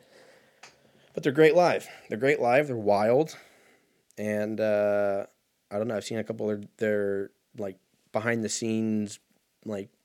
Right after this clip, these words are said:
D V Ds when that used to be a thing. And they seem like a bunch of fun dudes, too, so that kinda helped out. But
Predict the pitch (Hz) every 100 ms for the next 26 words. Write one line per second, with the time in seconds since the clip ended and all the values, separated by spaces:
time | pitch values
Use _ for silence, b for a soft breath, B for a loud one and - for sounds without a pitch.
0 | _ _ _ 120 127 113 113 110 101 101
1 | 110 107 98 - 101 98 - 98 95 -
2 | b b - 107 104 107 95 98 - 101
3 | 95 98 - - 95 - 90 - 95 92
4 | 92 98 90 80 - 127 -